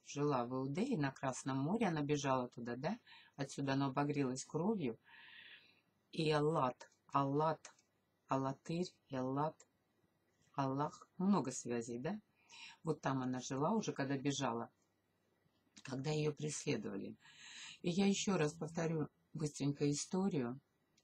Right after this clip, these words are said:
которую вы можете найти в интернете сегодня, что на самом деле были созданы два Адама.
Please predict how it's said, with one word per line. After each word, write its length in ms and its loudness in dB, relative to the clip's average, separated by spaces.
которую 400 -2
вы 80 -2
можете 380 0
найти 320 0
в 80 2
интернете 580 -2
сегодня, 580 -4
что 360 0
на 140 4
самом 380 0
деле 200 2
были 220 -2
созданы 560 0
два 360 2
Адама. 520 -2